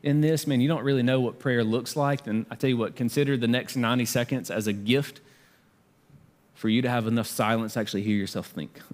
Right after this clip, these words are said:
<laughs> 'cause none of us really have that in life right now.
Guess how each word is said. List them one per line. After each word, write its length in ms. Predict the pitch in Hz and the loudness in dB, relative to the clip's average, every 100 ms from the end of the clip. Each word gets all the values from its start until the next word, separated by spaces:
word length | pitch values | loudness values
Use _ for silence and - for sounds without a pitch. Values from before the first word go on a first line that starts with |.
| - _ _ _ | -18 _ _ _
<laughs> 540 | _ _ _ _ _ | _ _ _ _ _
'cause 140 | - 104 | -4 0
none 160 | 113 | 0
of 60 | 95 | -2
us 140 | 85 80 | -6 -8
really 140 | 80 | -8
have 160 | - - | -10 -12
that 140 | 85 | -14
in 100 | 64 | -14
life 220 | - - | -18 -20
right 140 | - | -20
now. 80 | - | -20